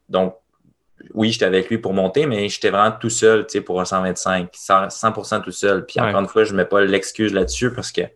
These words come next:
Speaker 1: on est capable de faire cette course-là. Euh, il y a des ravitaux, puis il y a des bénévoles. Mais ça joue quand même, tu sais, quand t'arrives au Haut-de-Gorge, que tu vois toutes les autos de, t'as, t'as toutes les crews. Tu sais, mettons, tu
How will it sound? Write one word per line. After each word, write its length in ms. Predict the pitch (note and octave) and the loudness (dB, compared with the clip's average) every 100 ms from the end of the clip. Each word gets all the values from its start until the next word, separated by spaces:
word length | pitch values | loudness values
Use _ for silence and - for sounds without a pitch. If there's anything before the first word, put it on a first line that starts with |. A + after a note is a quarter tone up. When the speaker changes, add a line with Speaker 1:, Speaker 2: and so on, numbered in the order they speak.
| _ - | _ -10
Speaker 1:
on 80 | |
est 60 | F2 | -4
capable 340 | F#2 F#2+ G2 | -2 0 0
de 80 | F#2 | -2
faire 280 | - F#2+ F#2 | 0 0 0
cette 240 | - F#2+ _ - A2+ G2 | -2 -8 _ -18 -16 -12
course-là. 340 | F#2+ - - | -10 -4 2
Euh, 240 | G2+ F#2 - - _ _ - - _ _ - | 4 4 0 -8 _ _ -20 -20 _ _ -4
il 80 | F2 | 0
y 40 | |
a 40 | |
des 120 | F2 E2+ | 0 0
ravitaux, 420 | E2+ - A2+ A2+ | -2 -4 0 0
puis 100 | G2 | 2
il 20 | |
y 40 | |
a 0 | |
des 80 | F2+ | 0
bénévoles. 520 | F#2 F2+ F2+ B2+ E3 D#3+ - - - _ _ | 0 0 2 2 2 -2 -14 -20 -20 _ _
Mais 60 | G2+ | -4
ça 220 | A2 A2 | 2 2
joue 180 | G#2+ D#3+ | 2 0
quand 260 | D3+ A#2+ A2+ | 2 4 4
même, 320 | C3 C#3 A#2 | 2 0 -2
tu 80 | - | -4
sais, 80 | |
quand 140 | B2+ A2+ | -2 2
t'arrives 340 | G#2 A#2 C3 | 2 2 4
au 120 | A2 | 4
Haut-de-Gorge, 420 | G#2 F#2+ A#2+ C#3 - | 4 4 2 2 0
que 80 | |
tu 200 | F#2+ - | -6 -2
vois 140 | G#2+ A2+ | 2 2
toutes 220 | C#3+ C#3 | 4 2
les 160 | A#2+ G#2+ | 2 2
autos 380 | G#2 B2+ C3 | 2 4 4
de, 240 | A#2 F#2+ F#2+ - - _ _ - _ | 4 2 0 -8 -20 _ _ -20 _
t'as, 140 | G2 F2+ | -4 -4
t'as 300 | - F#2+ F2+ | 0 2 2
toutes 220 | - A2+ | -2 -2
les 200 | A2 F#2+ | -2 -2
crews. 500 | - A2+ B2+ D3 C#3+ _ _ _ _ - | -2 2 4 2 -2 _ _ _ _ 0
Tu 100 | D#3+ | 2
sais, 160 | C3+ - - | 2 -4 -4
mettons, 420 | F#2 A2+ C#3 | -2 2 2
tu 60 | C3 | 0